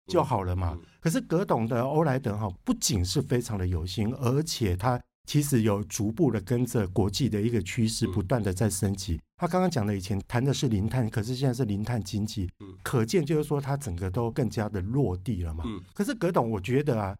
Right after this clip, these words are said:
Speaker 1: 我要借由你的眼睛哈，带着我们的听众朋友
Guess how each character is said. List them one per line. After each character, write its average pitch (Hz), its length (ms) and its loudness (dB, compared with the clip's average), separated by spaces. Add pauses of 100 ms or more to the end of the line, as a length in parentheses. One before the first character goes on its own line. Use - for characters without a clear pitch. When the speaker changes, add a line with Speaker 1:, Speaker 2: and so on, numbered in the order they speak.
Speaker 1:
我 143 120 2
要 143 60 2
借 170 200 4
由 139 120 6
你 127 120 4
的 101 100 2
眼 87 260 2
睛 120 220 0
哈， 113 180 0
带 127 180 2
着 117 160 0
我 87 100 0
们 87 120 2
的 95 100 2
听 139 220 2
众 135 220 2
朋 92 200 2
友 76 220 0